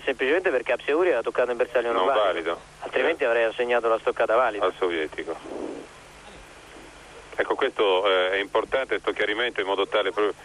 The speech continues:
Speaker 2: da poter capire meglio, eh, il meccanismo.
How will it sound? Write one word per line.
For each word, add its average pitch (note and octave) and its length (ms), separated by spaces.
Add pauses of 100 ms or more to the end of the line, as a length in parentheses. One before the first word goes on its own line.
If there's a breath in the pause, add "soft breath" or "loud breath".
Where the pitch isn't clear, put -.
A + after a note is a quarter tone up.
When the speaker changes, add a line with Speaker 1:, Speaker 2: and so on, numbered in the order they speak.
(260 loud breath)
Speaker 2:
da G2 140
poter G#2 440
capire G#2 420
meglio, A#2+ 520 (680 loud breath)
eh, F2+ 220
il F#2 280
meccanismo. F#2+ 1120